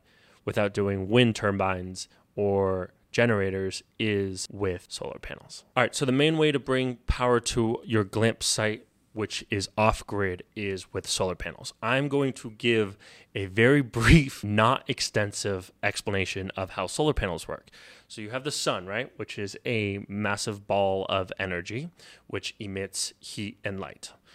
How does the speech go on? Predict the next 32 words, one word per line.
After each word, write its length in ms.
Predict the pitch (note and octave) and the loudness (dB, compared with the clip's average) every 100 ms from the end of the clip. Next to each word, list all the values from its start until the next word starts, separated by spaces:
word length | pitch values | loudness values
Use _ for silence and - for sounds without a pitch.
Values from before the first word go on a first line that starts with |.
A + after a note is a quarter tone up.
| - | -20
Then 120 | - G2 | -16 -10
you 80 | |
have 120 | G2+ A#2+ | -8 -8
your 120 | C3+ | -8
solar 300 | - A3 F3+ | 0 2 2
panels, 480 | - E2+ - - - - - - | 0 -10 -10 -18 -18 -20 -20 -16
and 80 | G#2 | -12
your 100 | G2 | -10
solar 280 | - D3+ D#3 | -4 -4 -4
panels 400 | A#2+ A2+ G#2+ G#2+ | -6 -4 -6 -6
are 100 | G#2+ | -8
made 400 | G2+ G#2 G2+ G2+ - - | -4 -2 -2 -4 -8 -4
up 240 | G2 - - | -4 -6 -6
of 160 | G2 F#2+ | -6 -2
little 240 | G#2+ A2 | -2 -4
things 340 | - F#2+ F2+ | -4 -10 -8
called 340 | - - F#2+ - | -12 -8 -8 -6
solar 360 | - G2 F#2 | -6 -6 -6
cells. 560 | - - G2+ - - - | -6 -4 -4 -6 -10 -10
So 140 | - B2+ | -2 0
when 200 | B2 A#2+ | 2 2
the 80 | |
sun's 380 | A2+ D3 D#3+ E3 - | 2 0 0 -4 -4
energy 520 | C3 B2+ G2+ G#2+ C3 - | 0 0 -2 -8 -12 -16
hits 480 | - C#3 - - F4 - _ _ | -6 -6 -6 -10 -12 -18 _ _
the 80 | C#3 | -10
solar 260 | - C#3 B2 | -4 -2 -2
panels 480 | - G#2 B2 D3+ - | -4 -8 -8 -12 -14
and 140 | - A2 | -10 -8
the 40 | |
solar 280 | - C3 B2 | -4 -2 -2
cells, 380 | - F#2+ G2+ | -2 -4 -6